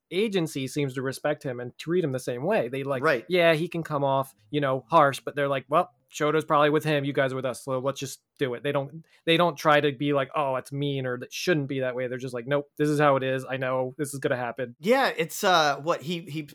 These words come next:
Speaker 2: points out that Deku's power is super strength, but it's a lot like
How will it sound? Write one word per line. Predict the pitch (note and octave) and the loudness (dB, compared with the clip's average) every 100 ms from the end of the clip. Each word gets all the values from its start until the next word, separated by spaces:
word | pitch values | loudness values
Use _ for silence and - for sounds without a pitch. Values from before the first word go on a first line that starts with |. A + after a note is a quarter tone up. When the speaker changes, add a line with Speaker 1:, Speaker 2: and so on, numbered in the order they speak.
| _ | _
Speaker 2:
points | A#3 B3+ - | 0 0 0
out | G3 G#3 E3+ | -2 -2 -2
that | E3 C#3 | -4 0
Deku's | E3 G#3 F#3+ | -2 -2 -8
power | - E3 E3 | 0 2 4
is | C#3+ - | 0 -4
super | - B3+ | -4 -2
strength, | A#3+ - A#2+ B2 _ _ | -2 -2 -6 -6 _ _
but | E3+ | -2
it's | G3 | 0
a | G3+ | 2
lot | F3 G3+ A#3 | 2 4 4
like | G#3+ G3+ | 4 0